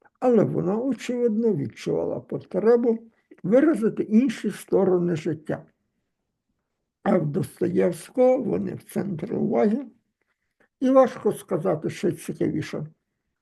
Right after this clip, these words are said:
у його творах. Слідкувати за кримінальним сюжетом, психологією,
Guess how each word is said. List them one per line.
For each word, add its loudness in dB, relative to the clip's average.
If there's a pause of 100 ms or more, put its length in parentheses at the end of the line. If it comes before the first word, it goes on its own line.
(680)
у 8
його 8
творах. -2 (1000)
Слідкувати 2
за 0
кримінальним 0
сюжетом, 2
психологією, 4